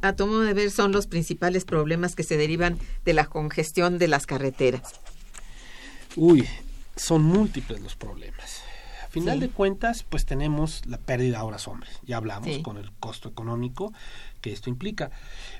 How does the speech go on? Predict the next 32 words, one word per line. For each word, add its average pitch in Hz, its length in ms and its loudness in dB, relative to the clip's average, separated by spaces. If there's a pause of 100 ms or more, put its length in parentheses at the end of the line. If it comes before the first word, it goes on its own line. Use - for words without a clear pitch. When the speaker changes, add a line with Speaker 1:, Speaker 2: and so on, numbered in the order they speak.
Speaker 2:
Pero 180 180 6
también 202 360 2
hay 254 100 4
una 233 160 2
serie 180 480 0
de, 117 760 -2 (160)
digamos, 127 480 -4
efectos 127 420 -8
secundarios 120 760 -10
que - 120 -10
tienen 156 380 -8
que 135 160 -6
ver, 127 340 -4 (300)
híjole, 117 340 -10 (200)
con, 139 480 -2 (560)
pues, - 500 -8
problemas 139 680 -2
fuertes 156 800 -2 (480)
de 131 120 -2
carácter 127 840 -2
directo 131 400 -2
e 147 40 2
indirecto, 139 520 0 (220)
¿no? 180 160 -2
Por 170 180 -8
ejemplo, 185 500 -2 (520)
el 143 340 -4
que - 100 -6
se 165 140 -2
congestionen 170 500 -2
las 156 160 -4
vías 156 520 -4